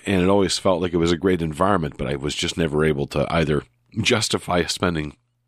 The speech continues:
the money on coffee or justify the time spent away from places. So I had to go somewhere to get that, to get that experience. And it always felt like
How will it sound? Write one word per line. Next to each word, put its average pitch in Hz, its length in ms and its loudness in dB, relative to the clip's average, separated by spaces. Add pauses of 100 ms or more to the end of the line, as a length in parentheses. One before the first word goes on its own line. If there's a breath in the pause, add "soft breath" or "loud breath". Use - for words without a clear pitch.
(180)
the 98 140 -2
money 87 200 0
on 69 140 -6
coffee - 540 -4 (1300 loud breath)
or 120 600 4
justify 95 680 0
the 78 140 -2
time 85 800 0
spent 80 520 -2 (560 soft breath)
away 90 460 4
from 71 340 -4
places. - 440 -10
So 85 80 -2
I 82 40 4
had 85 80 0
to 78 60 -6
go 90 360 2
somewhere 73 640 -4
to - 100 -6
get - 300 -8
that, 57 340 -8
to 67 80 -10
get 73 140 -4
that 69 140 0
experience. 69 760 -2
And 69 100 -6
it 69 80 -4
always 73 260 0
felt 71 220 -2
like 67 260 -8